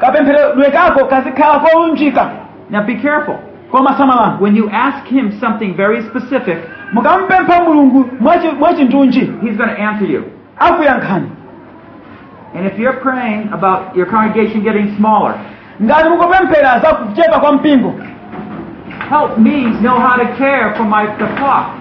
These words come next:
Speaker 1: "Ndithandizeni Ambuye mmene ndingathe kusamalira nkhosa."
Speaker 2: Look for what God's gonna teach you.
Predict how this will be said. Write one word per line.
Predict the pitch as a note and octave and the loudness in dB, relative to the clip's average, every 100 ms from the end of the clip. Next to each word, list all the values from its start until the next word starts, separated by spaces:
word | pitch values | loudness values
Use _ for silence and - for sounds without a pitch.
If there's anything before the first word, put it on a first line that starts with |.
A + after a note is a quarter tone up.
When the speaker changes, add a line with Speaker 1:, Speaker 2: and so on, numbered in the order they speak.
| - - - - | -16 -18 -16 -2
Speaker 1:
"Ndithandizeni | A#3 D#4 D#4 F#4 F4+ F#4 F4+ | 2 2 4 4 4 2 4
Ambuye | F4+ D#4+ E4+ F4 | 4 4 2 2
mmene | E4 E4+ | 2 2
ndingathe | D#4+ D#4+ D4+ | 2 2 0
kusamalira | C4 D#4+ D#4+ D4 | 0 2 2 2
nkhosa." | C4+ D4 C#4+ B3 - - - - - - E3+ | 2 2 2 0 -4 -8 -18 -20 -20 -18 -8
Speaker 2:
Look | B3+ F4 F4 C#4 | -2 0 -2 -4
for | B3 | -2
what | B3+ - | -2 0
God's | C4+ C4+ G3+ | 0 0 0
gonna | B3 A3 - | -2 -2 -2
teach | B3+ A#3 - | -4 -4 -6
you. | A#2+ | -10